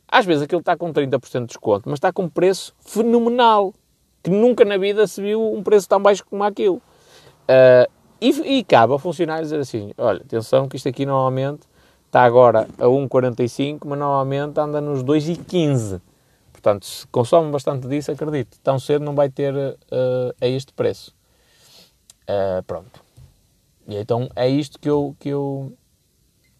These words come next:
que eu recomendo que o pessoal faça. Cross-sell. Aprender a vender, a sério. E esquece essa, aquela cena de, "Ai, os vendedores e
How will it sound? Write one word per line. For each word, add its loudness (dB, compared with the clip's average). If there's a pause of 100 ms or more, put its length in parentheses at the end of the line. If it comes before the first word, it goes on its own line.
(380)
que -6
eu 4
recomendo -4
que -14
o -8
pessoal 0
faça. -2 (240)
Cross-sell. -2 (540)
Aprender 2
a 6
vender, 0 (100)
a -4
sério. 0 (420)
E -4
esquece 0
essa, -6
aquela 4
cena -2
de, -4
"Ai, 2
os -4
vendedores -4
e -12